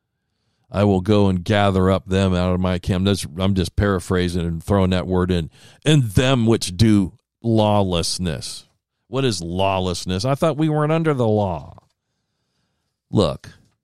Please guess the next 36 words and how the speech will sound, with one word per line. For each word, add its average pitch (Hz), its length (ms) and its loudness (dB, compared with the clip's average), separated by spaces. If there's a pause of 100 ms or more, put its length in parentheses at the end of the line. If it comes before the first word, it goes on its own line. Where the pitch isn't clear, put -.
(1600)
just 113 220 -2
because 127 360 2
you're 110 160 4
in 98 140 2
Christ 104 400 2
doesn't 90 280 0
mean 95 200 2
you 95 100 2
get 92 200 0
to 85 80 -8
go 92 180 0
out 87 80 0
and 85 100 -8
sin 95 480 0
and 92 120 0
do 95 140 4
whatever 87 300 0
you 87 120 0
want. 87 320 0
Don't 76 180 -4
let 82 160 -2
any 92 160 -2
preacher 90 400 -2
ever 85 160 -2
tell 92 240 0
you 78 140 -2
that, 67 180 -8
'cause 80 180 -8 (580)
in 85 160 -4
Romans, 90 420 0
Paul 87 300 -4
said 82 260 -6
that 85 160 -4
is 78 140 -8
not 87 240 -4
true. - 400 -4